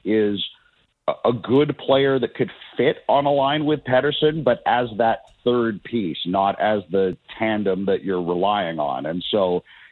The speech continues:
if they are indeed targeting, um,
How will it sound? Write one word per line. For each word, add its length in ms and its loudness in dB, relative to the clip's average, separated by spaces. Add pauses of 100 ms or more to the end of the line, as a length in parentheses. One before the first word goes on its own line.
(140)
if 180 0
they 160 4
are 280 2
indeed 600 -2
targeting, 680 0 (380)
um, 720 2